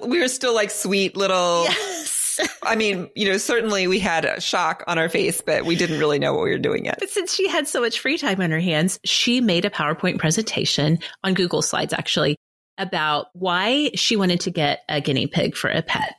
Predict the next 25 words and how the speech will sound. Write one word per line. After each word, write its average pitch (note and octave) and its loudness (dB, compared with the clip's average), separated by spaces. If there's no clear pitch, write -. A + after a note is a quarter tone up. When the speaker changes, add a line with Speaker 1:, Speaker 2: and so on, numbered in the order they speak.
Speaker 2:
And, E3+ 0
like, C#3+ 0
she G3 2
had F3+ 2
done D#3 0
all F3 0
of C#4+ 0
the F4 2
research G3 0
slide G#3 -2
by B3+ 0
slide. F3+ -2
It F3 -2
was, F3+ -2
like, D#3+ 0
this D#3 0
persuasive F#3+ -2
PowerPoint, E3 0
all E3+ 0
of G#3+ -2
the A#3 0
research E3+ 0
of E3 -2
why D#3 0
she D#3 2